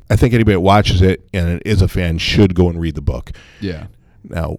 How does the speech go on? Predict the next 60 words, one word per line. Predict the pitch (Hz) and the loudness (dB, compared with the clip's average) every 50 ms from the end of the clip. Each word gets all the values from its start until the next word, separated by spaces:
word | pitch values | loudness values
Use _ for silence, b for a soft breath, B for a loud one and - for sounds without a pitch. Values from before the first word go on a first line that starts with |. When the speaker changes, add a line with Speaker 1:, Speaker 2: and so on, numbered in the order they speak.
| - | -8
Speaker 1:
what | - 95 104 98 | 0 2 2 4
I | 92 | 4
had | 92 90 | 2 2
a | 85 | 2
hard | 82 95 123 143 139 | 2 2 2 2 2
time | - 117 87 85 90 | -2 -4 -4 -6 -6
reading | 85 82 82 82 78 | -6 -4 -2 -2 -4
was | 73 69 71 | -4 -4 -4
the | 73 | -4
Heroin | 87 107 101 82 71 69 | -2 -2 -2 -4 -4 -8
Diaries. | 67 64 - 62 50 50 - - - - - - - _ _ - | -10 -10 -10 -12 -12 -14 -14 -10 -6 -4 -4 -4 -6 _ _ -10
Speaker 2:
Mm. | 104 110 110 107 98 92 80 - - | -8 -8 -6 -8 -8 -10 -12 -8 -6
Speaker 1:
I, | 90 85 85 87 82 - | -4 -4 -4 -4 -6 -4
I | 76 90 | -2 0
had | 95 92 | 0 0
to | 85 | 0
put | - - 82 | 0 0 0
it | 78 | 0
down | - 98 113 107 87 | 0 2 2 2 2
because | 80 - - 82 80 82 | 0 0 0 0 0 0
it | 71 73 95 | -2 0 4
was | 92 90 82 78 - - - - _ _ _ _ _ _ _ _ - _ - | 4 4 4 4 0 -2 -6 -10 _ _ _ _ _ _ _ _ -20 _ -6
such | 117 135 131 117 - 113 131 - - | -4 -2 0 2 2 2 0 0 -4
a | 85 | -8
mess | 80 82 78 73 73 73 - - | -8 -8 -8 -8 -6 -6 -6 -8
and | 73 73 | -8 -8
so | - - 92 113 131 143 | -4 -2 0 2 4 4
all | - 101 104 98 | 4 4 2 2
<laughs> | 90 - | 2 2
over | 120 104 | 2 0
the | 98 90 | -2 -4
place. | - - 95 85 85 85 - | -4 -6 -6 -6 -10 -6 -4
And | 101 95 | -4 -4
Speaker 2:
Right. | 90 87 87 | -4 -4 -4
Speaker 1:
I | 87 90 | -6 -6
just, | 87 80 - - - B B B B B B B B B B B B B | -6 -8 -10 -12 -14 B B B B B B B B B B B B B
I | 104 110 | -10 -8
think | 113 120 | -6 -6
I'll | 107 101 | -6 -2
give | 90 98 95 | 0 0 2
it | 92 | 2
another | 90 90 92 87 80 - | 2 2 0 0 -2 -2
chance, | - - - 90 98 104 - - | -4 -2 -2 -2 0 0 -2 0
but | - - 85 76 - _ | 0 -2 -4 -4 -10 _
I | 69 73 78 | -12 -12 -12
couldn't, | - - - 110 101 95 95 87 - _ _ _ _ _ _ | -10 -6 -2 -2 -2 -2 -4 -6 -10 _ _ _ _ _ _
you | - 92 | -8 -6
know, | 80 78 | -6 -6
The | 78 73 82 | -4 -6 -6
Dirt | 80 - 110 110 95 | 0 2 2 2 2
is | 87 - - | 0 -2 0
much | 98 92 - - | 0 -2 -2 0
easier | 95 90 78 78 78 | -4 -4 -2 -4 -6
to | 76 | -4
read | 80 82 85 80 76 | -4 -4 -4 -4 -4
than | 82 78 | -6 -4
the | 73 | -2
Heroin | 78 87 82 76 73 73 | -2 -2 -2 -2 -2 -4
Diaries. | 71 67 67 69 67 65 67 71 | -6 -6 -6 -8 -8 -8 -4 -2
Speaker 2:
Right. | - 98 87 - - | 0 0 0 -2 -4